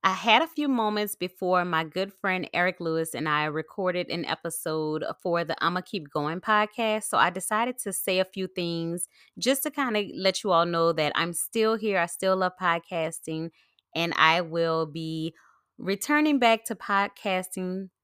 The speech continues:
consistently soon if all works out in my favor in Jesus' name. So,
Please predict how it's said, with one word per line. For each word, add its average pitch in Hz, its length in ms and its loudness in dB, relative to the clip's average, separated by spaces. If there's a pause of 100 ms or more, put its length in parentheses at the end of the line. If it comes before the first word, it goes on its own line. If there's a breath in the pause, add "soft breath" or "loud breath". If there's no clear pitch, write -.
(420)
consistently 269 1000 2
soon 190 720 -2 (180)
if 175 300 -2
all 190 500 4
works 175 320 -2
out 160 160 4
in 156 60 -2
my 151 140 -2
favor 147 320 -4
in 143 160 -4
Jesus' 143 440 -8
name. - 320 -12 (360 soft breath)
So, 202 440 6